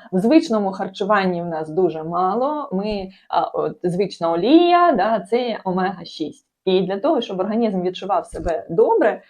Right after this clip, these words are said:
а, необхідно витримувати баланс. От скільки ви з'їли жирного, а, з омега-шість, а, стільки на противагу треба з'їсти омега-три. І тоді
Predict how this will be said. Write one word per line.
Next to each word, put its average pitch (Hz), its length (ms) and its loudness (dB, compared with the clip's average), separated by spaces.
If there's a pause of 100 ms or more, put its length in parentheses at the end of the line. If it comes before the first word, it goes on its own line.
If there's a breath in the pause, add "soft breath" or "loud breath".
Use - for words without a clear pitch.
(220 soft breath)
а, 185 240 2
необхідно 214 800 2
витримувати 214 580 2
баланс. 185 560 0 (220)
От 220 180 0
скільки 311 360 6
ви 233 180 6
з'їли 214 640 2
жирного, 190 920 2
а, 170 260 0 (100)
з 175 100 -4
омега-шість, 185 720 0 (400 soft breath)
а, 190 240 6
стільки 311 440 6
на 220 100 8
противагу 214 680 4
треба 196 420 2
з'їсти 190 440 -4
омега-три. 185 760 -4 (280)
І 220 80 2
тоді 233 300 4